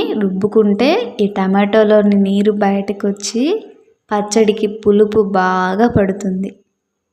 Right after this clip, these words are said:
ఇలా ఈ విధంగా టమాటోలని దంచాక చివరగా రెండు ఉల్లిపాయలని ఈ విధంగా కోసేసుకొని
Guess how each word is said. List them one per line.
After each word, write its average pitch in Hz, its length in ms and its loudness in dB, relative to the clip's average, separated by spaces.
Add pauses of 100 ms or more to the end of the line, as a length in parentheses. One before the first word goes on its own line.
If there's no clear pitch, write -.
(800)
ఇలా 214 180 0 (240)
ఈ - 20 4 (200)
విధంగా 226 400 4 (100)
టమాటోలని 202 720 2
దంచాక 190 540 -4 (1500)
చివరగా 226 600 2 (240)
రెండు 214 260 4 (100)
ఉల్లిపాయలని 202 800 2 (420)
ఈ - 20 4 (120)
విధంగా 196 400 2 (160)
కోసేసుకొని 196 840 0